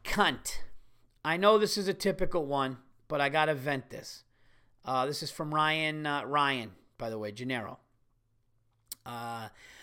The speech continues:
"There's nothing worse than walking into any establishment that has a front desk and having the receptionist hit you with a cunty attitude. It's so beyond ex-, unacceptable, and there's, uh, close to no excuse for it.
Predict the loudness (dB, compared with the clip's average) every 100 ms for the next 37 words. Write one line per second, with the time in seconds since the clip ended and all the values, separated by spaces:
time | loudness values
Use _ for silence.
0 | -12 -8 0 0 2 0 2 2 0 -2
1 | 2 2 2 -4 -4 -4 -4 -2 -2 -2
2 | -2 -2 -2 -4 -6 -8 -4 -4 -4 -4
3 | -8 -2 -2 -2 -2 -2 -4 -10 -8 -4
4 | -4 -2 -2 -4 -4 -6 -6 -10 -10 -8
5 | -8 -6 -6 -4 -6 -8 -10 -10 -8 -2
6 | 0 2 0 -4 -14 -16 _ -20 -20 -20
7 | -8 -6 -2 2 2 4 2 4 2 0
8 | -6 -4 0 0 0 2 2 2 -2 -2
9 | -4 -8 -20 -10 -8 -4 -2 -4 -6 -4
10 | -4 -4 2 2 2 -6 -4 2 2 2
11 | -4 -6 -6 -6 -6 -6 -8